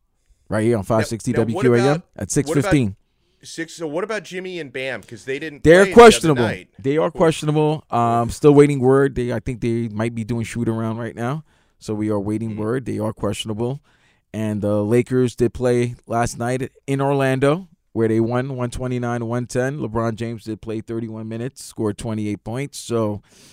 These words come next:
Speaker 1: he does have a habit of not coming to Miami and play, especially if there was a game prior. He doesn't do the second of back-to-back, but with the Lakers being fourteen and twenty right now,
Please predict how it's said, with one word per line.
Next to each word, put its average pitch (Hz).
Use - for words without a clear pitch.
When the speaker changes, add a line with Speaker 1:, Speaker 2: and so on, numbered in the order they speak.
Speaker 1:
he 131
does 156
have 165
a 147
habit 156
of 131
not 156
coming 156
to 156
Miami 143
and 123
play, 147
especially 135
if 113
there 131
was 123
a 120
game 120
prior. 131
He 120
doesn't 113
do 117
the 107
second 113
of 107
back-to-back, 110
but 110
with 139
the 147
Lakers 160
being 147
fourteen 147
and 131
twenty 143
right 113
now, 107